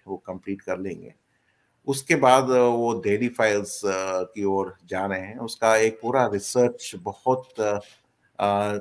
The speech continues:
जोरों पे चल रहा है। और जहां तक मेरी बात हुई है विवेक जी ने, तो उन्होंने बोला कि, अ, डेली फाइल्स will be, अ, अ, at least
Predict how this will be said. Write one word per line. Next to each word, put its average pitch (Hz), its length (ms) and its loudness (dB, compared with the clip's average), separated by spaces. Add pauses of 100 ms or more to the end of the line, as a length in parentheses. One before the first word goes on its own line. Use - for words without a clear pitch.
जोरों 127 480 6
पे 160 140 6
चल 117 180 0
रहा 95 260 0
है। 98 180 -14 (580)
और 135 480 6
जहां 135 300 4
तक 165 200 4
मेरी 151 220 6
बात 151 280 6
हुई 147 180 6
है 147 60 8
विवेक 135 360 4
जी 139 120 -2
ने, 143 140 -2
तो 135 140 -4
उन्होंने 135 180 -2
बोला 131 220 2
कि, 151 800 -4
अ, 113 200 -4
डेली 139 320 2
फाइल्स 135 460 0
will 131 260 -2
be, 143 320 2 (440)
अ, 113 80 -2 (880)
अ, 120 500 -2 (220)
at 175 240 4
least 180 200 0